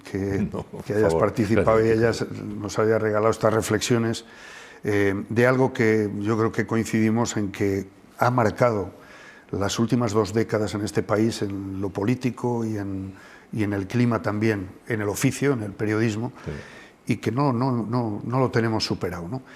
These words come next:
Speaker 2: No.
Speaker 1: Y lo dejaríamos aquí con un recuerdo a las víctimas
Speaker 2: Por supuesto.
Speaker 1: directas del
Speaker 2: Y que,
Speaker 1: once.
Speaker 2: y que en su nombre, y en su nombre, es su nombre que nos debería servir para, para hacer esta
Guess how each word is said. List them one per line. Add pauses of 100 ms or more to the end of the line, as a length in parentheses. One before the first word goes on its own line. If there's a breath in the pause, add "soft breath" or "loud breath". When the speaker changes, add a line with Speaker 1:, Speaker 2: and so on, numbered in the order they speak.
(180 loud breath)
Speaker 2:
No.
Speaker 1:
Y (300)
lo
dejaríamos
aquí
con
un
recuerdo
a
las
víctimas (100)
Speaker 2:
Por
supuesto.
Speaker 1:
directas
del
Speaker 2:
Y
que,
Speaker 1:
once.
Speaker 2:
y
que
en
su
nombre,
y (220)
en
su
nombre,
es
su
nombre
que
nos (680 loud breath)
debería
servir (200)
para, (400 soft breath)
para
hacer
esta